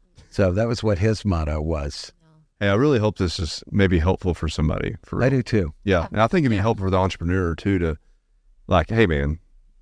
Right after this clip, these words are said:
Speaker 2: or lady."
Speaker 1: Have an honest
Speaker 2: Like,
Speaker 1: discussion.
Speaker 2: yeah, have an honest discussion and look at your partner as a partner. They're not a, one thing she always tell me is like, and when, when things would get kinda hot, you know,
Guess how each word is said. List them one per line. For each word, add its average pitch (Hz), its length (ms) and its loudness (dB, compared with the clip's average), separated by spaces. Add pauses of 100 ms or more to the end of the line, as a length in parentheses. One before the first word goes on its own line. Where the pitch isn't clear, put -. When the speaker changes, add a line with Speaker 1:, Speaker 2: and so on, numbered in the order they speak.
Speaker 2:
or 78 140 -2
lady." 78 260 0
Speaker 1:
Have 160 200 2
an 175 80 2
honest 107 380 -2
Speaker 2:
Like, 98 120 -8
Speaker 1:
discussion. 95 460 -2 (200)
Speaker 2:
yeah, 135 340 -2
have 135 140 0
an 143 80 0
honest 139 220 2
discussion 117 540 0
and 87 120 2
look 110 200 0
at 127 120 -4
your 123 60 -4
partner 107 400 0
as 90 120 -2
a - 60 -6
partner. 90 460 -2
They're 90 100 0
not 113 180 2
a, 95 100 -4 (720)
one 120 240 2
thing 131 140 2
she 123 140 0
always 110 200 2
tell 104 200 0
me 87 240 2
is 82 180 0
like, 85 360 -2 (680)
and 98 120 0
when, 117 140 4
when 123 160 4
things 123 280 2
would 101 140 0
get 101 220 0
kinda 98 260 0
hot, 90 420 0
you 107 140 -2
know, 101 260 0